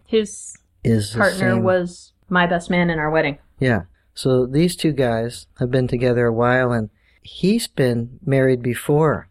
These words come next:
Speaker 2: That
Speaker 1: He
Speaker 2: guy
Speaker 1: was married
Speaker 2: in
Speaker 1: before.
Speaker 2: to a same gender partner in
Speaker 1: Mm-hmm.
Speaker 2: the state that they were in that had
Speaker 1: Yes.
Speaker 2: that advantage.
Speaker 1: Although it wasn't a marriage, it was like we have, it was a domestic partnership or civil union or something like
Speaker 2: I
Speaker 1: that.
Speaker 2: think it was civil union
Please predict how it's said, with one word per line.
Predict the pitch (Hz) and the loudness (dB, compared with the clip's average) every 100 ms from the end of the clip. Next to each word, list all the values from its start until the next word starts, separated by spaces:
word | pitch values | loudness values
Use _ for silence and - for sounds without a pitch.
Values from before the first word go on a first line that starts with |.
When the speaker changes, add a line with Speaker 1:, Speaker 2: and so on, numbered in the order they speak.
| _ _ - | _ _ -4
Speaker 2:
That | 117 | -2
Speaker 1:
He | 202 | 2
Speaker 2:
guy | 123 | 0
Speaker 1:
was | 120 | 0
married | 143 147 147 | 0 0 0
Speaker 2:
in | 165 | -4
Speaker 1:
before. | 185 175 156 170 _ - | -6 -4 -4 -8 _ -6
Speaker 2:
to | 165 180 | 0 2
a | 156 131 | 2 0
same | - 139 135 131 127 _ | -4 -2 -2 -2 -8 _
gender | - 127 123 123 | -4 0 2 0
partner | - 120 104 113 110 - - | 0 -2 0 -4 -4 -8 -4
in | - 117 | 0 0
Speaker 1:
Mm-hmm. | 175 180 | -2 -2
Speaker 2:
the | 147 | -4
state | - - 123 | -2 -2 -2
that | - 110 | -4 -2
they | 120 | 0
were | 117 113 | 2 0
in | 127 120 110 107 - - | 2 2 2 0 -6 -6
that | 113 | -4
had | 110 113 110 110 - _ _ - | 0 2 2 0 -10 _ _ -4
Speaker 1:
Yes. | 165 139 113 104 | 0 2 0 -2
Speaker 2:
that | - - 143 | -10 -6 -4
advantage. | 127 131 127 117 107 98 - - _ _ | -2 -2 0 -2 -6 -8 -10 -10 _ _
Speaker 1:
Although | - 196 196 190 185 196 | -2 0 2 4 2 0
it | 190 | -4
wasn't | 208 208 208 208 202 | -2 -2 0 -2 0
a | 196 185 180 180 _ - | 2 2 0 -4 _ -2
marriage, | 185 180 180 165 156 175 | 2 4 4 2 2 0
it | 165 | 0
was | 175 165 170 - | 2 0 -2 -6
like | 180 170 180 | -2 -2 0
we | 180 180 | 0 0
have, | 170 156 165 | -2 -2 -2
it | 156 | 0
was | 160 175 175 | 0 0 0
a | 170 156 160 | 0 0 0
domestic | 180 165 165 - 175 | 0 0 -2 -2 -2
partnership | 180 160 160 156 170 165 | -2 -2 -4 -2 -2 -2
or | 156 | -6
civil | - 180 170 160 | -4 -2 0 -2
union | 170 147 151 147 147 | 0 -2 0 0 2
or | 143 | 0
something | 156 175 170 165 | 0 -4 -4 -6
like | 147 139 | -2 0
Speaker 2:
I | |
Speaker 1:
that. | 147 - | 0 0
Speaker 2:
think | 226 240 | 0 0
it | 214 | 0
was | 165 135 | 0 0
civil | 147 139 135 | -2 0 -2
union | 127 143 190 156 | 0 2 2 0